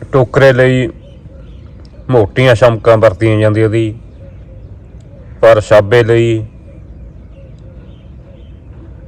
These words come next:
ਜਿਹੜੀਆਂ ਬਰੀਕ ਸ਼ਮਕਾਂ ਹੁੰਦੀਆਂ ਸੀ, ਛਟੀਆਂ ਹੁੰਦੀਆਂ ਸੀ,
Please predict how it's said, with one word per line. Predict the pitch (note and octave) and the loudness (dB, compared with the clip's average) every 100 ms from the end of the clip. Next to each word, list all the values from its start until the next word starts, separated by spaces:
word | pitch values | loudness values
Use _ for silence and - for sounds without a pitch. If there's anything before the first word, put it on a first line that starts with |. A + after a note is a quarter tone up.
| - - - - - | -20 -20 -20 -20 -6
ਜਿਹੜੀਆਂ | G#2+ A2+ B2 | -2 0 0
ਬਰੀਕ | G2+ A2 A#2 G#2+ | 2 0 0 -2
ਸ਼ਮਕਾਂ | A#2 A2 G#2+ A#2 | -2 -2 2 2
ਹੁੰਦੀਆਂ | A2 G#2+ G#2+ G#2 | 2 0 0 0
ਸੀ, | A2 | -2
ਛਟੀਆਂ | G2 G2+ G#2+ A#2 A2 | 0 0 2 0 0
ਹੁੰਦੀਆਂ | G#2+ G#2+ G2+ | 0 -2 -2
ਸੀ, | G#2 G2+ G2 | -2 -6 -8